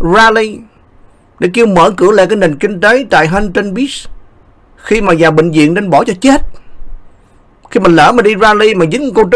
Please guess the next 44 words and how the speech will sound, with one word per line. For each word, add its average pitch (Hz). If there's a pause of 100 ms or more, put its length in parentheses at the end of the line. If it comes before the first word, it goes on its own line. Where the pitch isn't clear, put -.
(120)
covid 214
mười 170
chín, 214
cô 208
tập 160
mười 160
chín 233
bỏ 170
cho 202 (100)
chết. 262 (1800)
Nên 180
tụi 208
bay 233
nói 262
câu 247
đó 247
ra 233
là 202
tụi 196
bay 214
không 208
còn 160
xứng 247
đáng 277
là 175
một, 147 (600)
một 143
cái -
tư 247
cách 196
là 185
một 165
bác 233
sĩ. 143 (1700)
Một 180
cái 220
tư 196
cách 277
là 202
một 180
bác 240
sĩ -
là 226
gì? 165